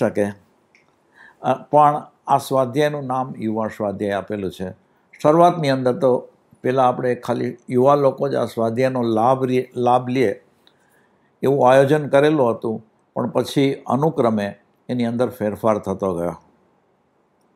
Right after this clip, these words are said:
તો હવે આજનો જે સ્વાધ્યાય છે, એનો વિષય છે અહમની આગ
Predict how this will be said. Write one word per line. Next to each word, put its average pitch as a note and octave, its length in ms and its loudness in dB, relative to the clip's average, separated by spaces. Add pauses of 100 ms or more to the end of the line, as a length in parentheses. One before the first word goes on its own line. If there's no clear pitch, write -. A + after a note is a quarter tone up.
(1600)
તો D3+ 80 6
હવે E3+ 220 8 (1400)
આજનો D3+ 420 6
જે D#3+ 160 6
સ્વાધ્યાય B2+ 600 4
છે, G#2 120 0 (2000)
એનો D#3+ 180 2
વિષય D#3+ 380 6
છે F3 220 4 (400)
અહમની F3+ 760 4 (300)
આગ A#2 180 4